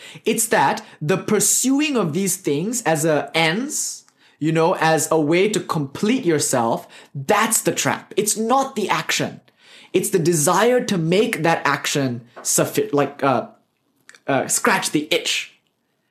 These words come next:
Do you see? It's a subtle point. It's a subtle point. We do not demonize the chocolate cake.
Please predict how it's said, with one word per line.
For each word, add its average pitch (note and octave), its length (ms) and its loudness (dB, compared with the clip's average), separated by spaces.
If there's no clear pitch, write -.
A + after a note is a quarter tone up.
Do D#3+ 80 2
you E3 60 2
see? G#3 160 2
It's G3 120 2
a F#3+ 60 2
subtle F#3+ 320 4
point. D3 380 -2
It's C#3+ 140 -4
a E3 60 0
subtle F#3 300 2
point. A2 340 -8
We F3 120 2
do G3+ 100 4
not G#3 340 0
demonize F#3+ 520 2
the C3+ 80 -2
chocolate C3 400 0
cake. - 380 -4